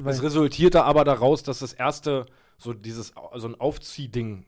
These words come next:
Speaker 1: Mhm.
Speaker 2: was Musik spielt, das hab
Speaker 1: Mhm.
Speaker 2: ich ihr gekauft und es war ein Faultier und das hat sich dann so eingebrannt, ja, dann alles vom Faultier.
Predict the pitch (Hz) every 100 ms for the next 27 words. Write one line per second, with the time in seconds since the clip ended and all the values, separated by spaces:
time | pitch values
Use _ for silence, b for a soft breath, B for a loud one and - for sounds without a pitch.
0 | _ 160 165 180 117 104 147 - - 107
1 | 92 - _ _ 107 131 143 139 143 131
2 | - 131 131 98 120 117 113 123 123 110
3 | 101 90 101 92 104 - 110 113 113 120
4 | 110 113 110 120 98 113 113 104 107 98
5 | 90 107 - 117 - 95 92 92 - 98